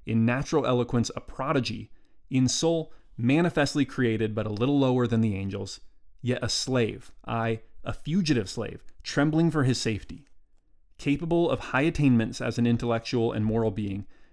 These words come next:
needing nothing but a comparatively small amount of cultivation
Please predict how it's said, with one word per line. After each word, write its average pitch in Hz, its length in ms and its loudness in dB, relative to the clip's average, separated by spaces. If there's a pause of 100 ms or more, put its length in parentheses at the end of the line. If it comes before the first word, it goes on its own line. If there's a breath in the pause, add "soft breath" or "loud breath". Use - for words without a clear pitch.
(120 soft breath)
needing 120 320 4
nothing 160 400 2
but 131 120 2
a 110 40 0
comparatively 117 640 0
small 117 400 0
amount 117 260 2
of 113 100 -10
cultivation 101 640 -4